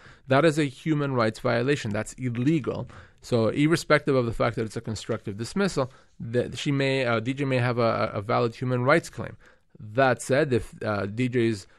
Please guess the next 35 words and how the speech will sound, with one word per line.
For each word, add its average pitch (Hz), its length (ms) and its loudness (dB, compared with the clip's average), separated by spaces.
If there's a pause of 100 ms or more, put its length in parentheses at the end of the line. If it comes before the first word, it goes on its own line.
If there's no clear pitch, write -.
(120)
manager 120 580 2
is 107 180 2
mistreating 127 480 -2
D 120 120 -2
J 117 120 -4
because 113 320 -4
the 110 60 -2
manager 113 420 -2
is 104 100 -2
just 110 220 -8
a, - 200 -6
a 110 60 -4
jerk 127 380 4
and, 107 260 -2
and, 101 240 -2
you 101 80 -2
know, 101 120 0
very, 120 500 0
uh, 107 380 -2 (360)
uh, 104 120 -6
you 107 120 -2
know, 104 160 -2 (140)
bad 120 340 2
people 151 300 -2
skills, 135 500 -6 (300)
that 117 160 0
is 107 120 0
not 123 280 0
a 147 60 2
human 113 320 -6
rights 90 260 -10
violation 95 460 -10
at 98 120 -14
that 107 200 -6
point. 196 240 -2